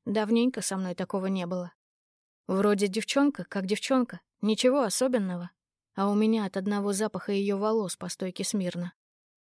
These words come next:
Сажусь на кровати, сдёргиваю наушник и прикусываю щёку изнутри.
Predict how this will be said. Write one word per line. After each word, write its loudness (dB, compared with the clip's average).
Сажусь -4
на -4
кровати, -4
сдёргиваю 2
наушник 0
и -2
прикусываю -2
щёку -4
изнутри. -6